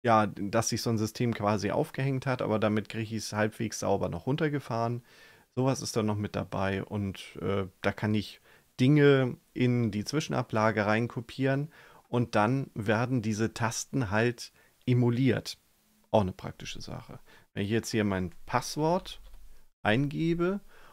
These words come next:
und sage dann hier Paste, ja, möchte ich, dann werden mir hier diese vier Buchstaben an der Stelle reingetippt.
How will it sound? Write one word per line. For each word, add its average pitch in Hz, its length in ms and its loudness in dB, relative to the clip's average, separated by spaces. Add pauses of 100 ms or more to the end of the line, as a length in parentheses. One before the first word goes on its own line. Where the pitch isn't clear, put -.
(120)
und 117 240 -2
sage 107 380 2
dann 104 280 0
hier 98 460 -6 (300)
Paste, 160 640 -4 (1200)
ja, 107 420 0
möchte 113 400 -2
ich, - 340 -4
dann 110 180 0
werden 117 220 4
mir 117 120 2
hier 113 180 2
diese 110 580 2 (160)
vier 127 240 0
Buchstaben 101 640 0
an 107 120 -2
der 98 100 0
Stelle 101 480 -4 (200)
reingetippt. 113 760 -2